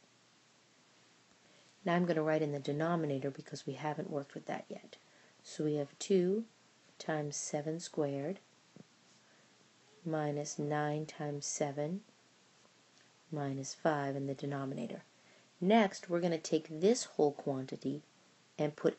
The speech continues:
it into the calculator. And again, the calculator will know to use the order of operations to solve it. So when we do that, two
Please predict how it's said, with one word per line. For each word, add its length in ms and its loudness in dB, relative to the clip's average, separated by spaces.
it 240 4
into 200 -4
the 100 -4
calculator. 760 -4
And 220 2
again, 380 4
the 80 -2
calculator 720 4
will 140 0
know 380 4
to 180 -6
use 180 -2
the 180 -4
order 220 0
of 120 -4
operations 680 -4
to 120 -10
solve 320 -2
it. 200 -12
So 480 2
when 240 4
we 100 2
do 220 2
that, 360 0
two 380 4